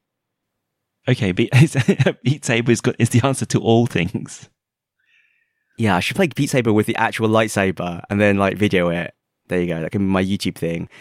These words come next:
Speaker 2: When I accidentally, like, smash my light fittings <laughs> with a lightsaber and knock the monitor off the table.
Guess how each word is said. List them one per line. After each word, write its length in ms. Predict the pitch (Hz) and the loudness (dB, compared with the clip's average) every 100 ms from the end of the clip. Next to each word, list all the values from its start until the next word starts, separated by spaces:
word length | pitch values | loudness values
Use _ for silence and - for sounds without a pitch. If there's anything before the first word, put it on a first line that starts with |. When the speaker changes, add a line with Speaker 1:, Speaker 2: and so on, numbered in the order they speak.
| - - | -20 -6
Speaker 2:
When 140 | 107 | 0
I 40 | 101 | 0
accidentally, 460 | 113 107 113 110 | 0 -2 -4 -2
like, 200 | 104 104 | -2 -2
smash 400 | - - 110 104 | -2 -2 -2 -2
my 120 | 110 104 | -2 0
light 340 | 110 113 - | 2 0 -2
fittings 640 | 120 101 110 113 110 - - - | -4 0 4 4 2 -2 -6 -20
<laughs> 160 | - | -4
with 140 | 127 175 | 2 4
a 100 | 151 | 4
lightsaber 800 | 165 151 - 143 131 127 117 127 | 4 2 2 2 2 2 2 2
and 160 | 135 | 4
knock 200 | 143 123 | 4 2
the 80 | - | 0
monitor 320 | 143 135 - | 2 2 2
off 100 | 120 | -2
the 80 | 104 | -4
table. 540 | - 104 104 - 92 | -4 -2 -2 -4 -10